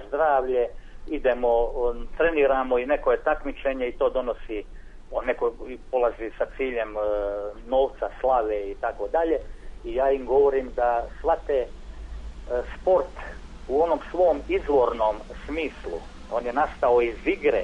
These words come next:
gde to mora imati jednu radost, raspoloženje, e, stvarati jedan borbeni duh, jer sport, e, ima svoju zdravstveno-biološku funkciju koja je pozitivna, sociološko-kulturološku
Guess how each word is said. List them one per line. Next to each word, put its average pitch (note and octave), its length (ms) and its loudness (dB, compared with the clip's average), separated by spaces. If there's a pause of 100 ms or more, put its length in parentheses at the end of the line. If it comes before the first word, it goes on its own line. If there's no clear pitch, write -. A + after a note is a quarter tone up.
gde G2+ 280 -2
to C#3 120 6
mora D3 280 4
imati D#3 500 0 (520)
jednu C#3+ 320 4
radost, C3 500 2
raspoloženje, A#2+ 1000 2
e, G#2 320 2 (1300)
stvarati D3 440 2
jedan C#3 300 2
borbeni C3 360 2
duh, C3 320 -2
jer A#2 180 4 (1040)
sport, - 420 2
e, F3+ 40 4 (520)
ima E3 200 2 (100)
svoju D#3 380 6 (320)
zdravstveno-biološku D3+ 1200 2
funkciju F3+ 500 -4
koja E3 280 6
je D#3 100 6
pozitivna, D#3 720 0 (360)
sociološko-kulturološku E3 1500 2